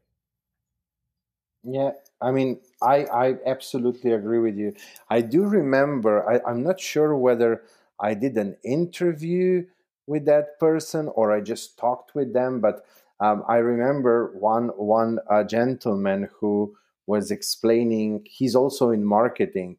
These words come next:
and he has this, the rule of ones, or I think it's seven ones, you know, like, one niche, uh, one product, one social media, uh, one, one, one, and,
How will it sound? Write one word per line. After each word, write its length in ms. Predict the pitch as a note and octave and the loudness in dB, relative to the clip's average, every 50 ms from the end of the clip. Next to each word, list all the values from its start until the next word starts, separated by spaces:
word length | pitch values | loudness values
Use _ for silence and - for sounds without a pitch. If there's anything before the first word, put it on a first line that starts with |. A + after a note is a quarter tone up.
| _ | _
and 200 | G2+ G2+ G#2 - - | -8 -8 -8 -6 -4
he 140 | A#2 A2+ G2 | -6 -4 0
has 260 | A#2 A2 A2 G#2+ F#2+ | 0 0 0 0 -2
this, 300 | G2+ G#2+ G2 - - - _ _ _ _ _ _ _ F#2 | -4 -6 -6 -6 -10 -16 _ _ _ _ _ _ _ 0
the 120 | A2 A2 | 2 2
rule 560 | G#2 G2+ G#2+ B2 B2+ B2+ C3 C3 C3 - - - | 2 2 0 0 2 4 4 4 4 2 2 2
of 260 | G#2+ G#2+ G#2+ - - - _ _ G#2+ G2 | 2 2 2 0 -6 -14 _ _ -18 -4
ones, 600 | F2+ G2+ G2+ G#2 F#2+ F2 F2 F2 - - - - _ | -2 0 0 0 -2 -6 -10 -12 -14 -16 -20 -16 _
or 180 | F#2+ G2 - | -4 0 0
I 80 | G2+ G2+ | 0 0
think 280 | G2+ - A#2+ A#2 - - | -2 -4 -4 -4 -4 -8
it's 160 | - - - | -14 -12 -12
seven 640 | - - - B2+ A#2+ A#2 A#2+ A#2 A2 G#2 G2 F#2 F2 | -10 -6 -2 -2 0 0 0 -2 -2 -4 -4 -2 0
ones, 400 | G#2 G#2+ G2+ F#2 F2+ - - - | 0 0 0 -2 -6 -12 -12 -12
you 80 | G2 G2 | -8 -4
know, 120 | - G2+ | -4 -2
like, 160 | G2 G2 F#2+ - - _ _ _ _ _ _ F#2+ | -2 -2 -4 -4 -12 _ _ _ _ _ _ -6
one 420 | F#2+ G#2+ A#2+ B2+ C3+ C3+ C3+ C3 | 0 0 2 2 0 -2 -4 -2
niche, 580 | C3 C3 C3 B2+ B2+ B2+ - - - - - _ - | -2 -2 -2 -2 -4 -6 -8 -14 -16 -16 -14 _ -4
uh, 200 | G#2 G2+ G2 G2 | -2 2 2 2
one 340 | F#2+ F#2+ G#2+ A#2+ B2 B2+ A#2+ - | 2 2 2 0 0 -2 -6 -10
product, 640 | _ B2+ B2 A#2+ A#2+ A#2 A2+ A#2 A2+ A2+ A2 - - - _ | _ 0 2 2 2 2 2 2 2 2 0 0 -4 -12 _
one 280 | G2+ G#2 A#2 A#2+ B2 B2 | -2 -2 0 0 0 -4
social 500 | - - B2+ B2 A#2+ A#2+ - - A2+ A2+ | -4 -2 -2 -2 -2 -2 -4 -2 -2 -2
media, 680 | A2 A2 A2+ A2+ G#2+ G#2 A2+ A2+ A2+ A2 G#2+ G#2+ G#2+ G#2 - - _ _ _ _ _ | -2 -4 -4 -6 -4 -2 0 2 2 4 4 2 2 0 -4 -10 _ _ _ _ _
uh, 260 | F#2+ G2 F#2+ G2 F#2+ F2+ - | -4 -2 0 0 0 -2 -4
one, 440 | A2 G#2 G#2 A#2 B2 B2+ B2+ A#2+ A#2 | -6 0 2 2 2 2 2 0 2
one, 340 | A2+ A#2 A#2 A2+ A2+ A2 G2+ | 2 2 2 2 -2 -6 -4
one, 340 | G2 A2 A#2 C3 C#3+ D#3 D3 - | 0 0 2 2 0 -2 -4 -6
and, 500 | A#2 A#2+ A#2 A#2 A#2 A#2 A#2 A2+ A2+ A2 | -6 -4 -4 -4 -4 -4 -4 -4 -6 -6